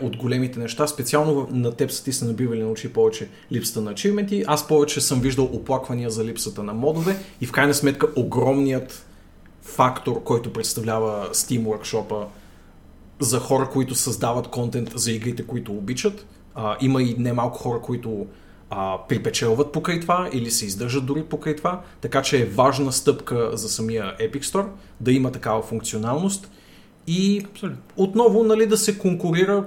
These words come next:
Speaker 1: поне
Speaker 2: He's almost
Speaker 1: по някакъв
Speaker 2: a real
Speaker 1: смисъл.
Speaker 2: boy, да.
Speaker 1: Almost a real boy, точно.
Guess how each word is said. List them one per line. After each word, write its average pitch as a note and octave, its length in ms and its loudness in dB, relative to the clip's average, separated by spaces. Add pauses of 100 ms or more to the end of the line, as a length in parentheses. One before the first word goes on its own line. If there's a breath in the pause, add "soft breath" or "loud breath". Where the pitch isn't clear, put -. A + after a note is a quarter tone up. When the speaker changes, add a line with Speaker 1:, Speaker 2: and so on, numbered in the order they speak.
Speaker 1:
поне F3 200 4
Speaker 2:
He's F3+ 100 4
almost F#3+ 300 4
Speaker 1:
по F3 60 0
някакъв E3+ 140 2
Speaker 2:
a D#3 100 2
real D3+ 80 4
Speaker 1:
смисъл. C#3+ 200 2
Speaker 2:
boy, B2+ 180 0 (120)
да. C3+ 100 -2
Speaker 1:
Almost D#3+ 260 6
a D#3+ 160 -4
real C#3+ 220 6
boy, A2+ 320 0
точно. A#2 340 -4